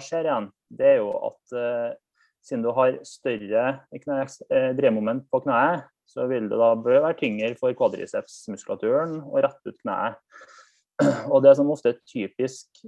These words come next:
skjer for gjennomsnittlig, som vi har basert studiene våre på da, det er at man da, eh, kompenserer med å ekstendere kneet før hofta. Og når man ekstenderer kneet litt før hofta, så vi-, så vil det si at man vil få en større momentarm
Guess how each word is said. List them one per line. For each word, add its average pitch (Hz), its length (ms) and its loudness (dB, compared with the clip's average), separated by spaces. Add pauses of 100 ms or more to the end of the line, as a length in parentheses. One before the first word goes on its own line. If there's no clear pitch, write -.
skjer 147 440 4
for 139 180 0
gjennomsnittlig, 127 720 -2
som 139 100 -4
vi 131 80 2
har 135 80 4
basert 131 320 -2
studiene 113 320 -4
våre 110 220 -4 (100)
på 156 160 -2
da, 135 120 4 (280)
det 123 160 -6
er 123 60 2
at 113 160 -6
man 113 160 -6
da, 110 120 0 (460)
eh, 117 220 -6
kompenserer 107 800 -2 (440)
med 117 380 0 (180)
å 127 160 2
ekstendere 98 560 -6
kneet 98 520 -6 (260)
før 117 320 2 (100)
hofta. - 380 -4 (920)
Og 110 80 -6
når 113 140 -2
man - 100 -4
ekstenderer 104 360 -6
kneet 113 260 -2
litt - 180 -12
før 127 160 -6
hofta, 143 320 4 (160)
så 147 200 -4
vi-, 147 280 -6
så 139 240 -8
vil 120 160 0
det 101 80 -4
si - 80 -4
at 120 80 -8
man 127 140 -6
vil 120 100 -8
få 113 220 2
en 120 100 -6
større 101 360 -4
momentarm 110 600 -4